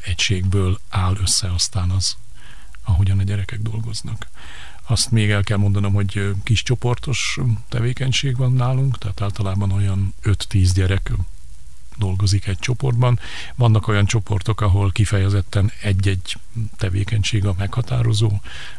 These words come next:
például a lakrajz, az emberi testnek a tanulmányozása, vagy hagyományos térábrázolás, vagy az építészetre készülőknek, ö,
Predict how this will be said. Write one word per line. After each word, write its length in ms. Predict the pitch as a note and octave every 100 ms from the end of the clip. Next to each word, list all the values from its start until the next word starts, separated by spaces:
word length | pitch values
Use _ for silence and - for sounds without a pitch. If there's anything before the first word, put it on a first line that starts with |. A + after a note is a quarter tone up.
| -
például 320 | G2+ F2 F2+ -
a 80 |
lakrajz, 580 | G2 G2+ - G#2 G2+ G2+
az 140 | F#2+ G#2
emberi 280 | F#2+ G2
testnek 380 | G2 G2+ - G#2
a 40 | G2
tanulmányozása, 1200 | G#2 G2+ G2+ G2+ G2+ G2+ G#2 F#2+ - G2+ G2 G2 - - - -
vagy 140 | -
hagyományos 540 | G#2 G2 G2+ G2+ F#2+ -
térábrázolás, 1080 | G2 F#2+ G2+ G2 G2+ F#2+ G#2+ G2 G2+ F#2+ -
vagy 140 | F2+
az 120 | F#2
építészetre 1080 | F#2+ G2+ G#2 G#2 G2 - - - G2+ G2+ G#2
készülőknek, 920 | - G2 - G2 F#2+ - G#2 F2+
ö, 80 | -